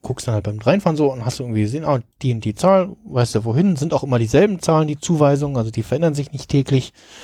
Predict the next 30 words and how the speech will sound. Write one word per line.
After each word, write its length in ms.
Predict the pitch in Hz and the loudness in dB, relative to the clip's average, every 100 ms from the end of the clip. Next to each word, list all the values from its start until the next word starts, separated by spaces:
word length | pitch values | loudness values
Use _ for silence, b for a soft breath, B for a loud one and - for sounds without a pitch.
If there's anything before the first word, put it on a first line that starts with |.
| B B B B B B B B - | B B B B B B B B 0
Äh, 60 | |
was 300 | 123 110 107 | 4 4 2
auch 140 | - 131 | 0 0
sehr 120 | 135 | 0
praktisch 320 | - 123 - | 2 -2 -2
ist, 140 | 127 | -4
gibt 140 | 127 - | -4 -2
bes-, 200 | 113 - - | -2 -2 -2
so 200 | 110 107 - | -2 -2 -8
Zahlenmuster, 720 | - 110 123 123 147 - 110 | -2 2 4 4 2 2 0
kann 140 | 101 | 0
man 140 | 98 95 | -2 -4
sagen, 260 | 92 92 | -4 -4
ne? 120 | 110 147 | -2 0
Also 180 | 123 | 0
manche, 460 | 113 113 - 120 113 - | -2 -2 0 0 0 -4
so 160 | 120 | -6
geht's 260 | 110 110 - | -2 -2 -2
mir 120 | 127 | -6
zumindest, 520 | - 131 127 120 - | -4 -4 -4 -6 -4
die 100 | 123 - - - | -6 -6 -12 -8
mu-, 140 | 107 | -6
muss 200 | 110 120 | -4 -4
ich 80 | 127 | -4
nicht 320 | 120 - - b b b b - | -4 -8 -14 b b b b -8
die 100 | 131 | -2
Zahlen 420 | 123 127 156 151 | 2 4 4 4
lesen, 600 | 147 160 160 160 160 147 | 4 4 2 -2 -2 0
sondern 360 | 135 139 135 | 2 2 0
ich 220 | 131 - | -2 -8